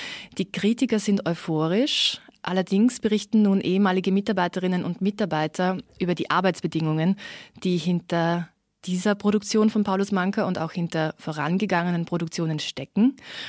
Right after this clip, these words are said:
Die Vorwürfe reichen von Beschimpfungen über Demütigungen bis zu physischer Gewalt, gesundheitlichen Risiken.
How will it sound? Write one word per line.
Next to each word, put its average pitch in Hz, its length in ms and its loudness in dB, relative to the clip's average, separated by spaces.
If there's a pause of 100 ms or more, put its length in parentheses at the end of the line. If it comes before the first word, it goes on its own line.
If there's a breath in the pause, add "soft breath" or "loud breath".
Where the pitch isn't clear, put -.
(240 loud breath)
Die 196 60 0
Vorwürfe 185 480 0
reichen 165 340 -2
von 160 180 -4
Beschimpfungen 190 720 0
über 165 160 -4
Demütigungen 175 880 0
bis 165 140 -8
zu - 80 -8
physischer 170 400 -4
Gewalt, 156 680 -4
gesundheitlichen 170 580 -4
Risiken. 208 560 0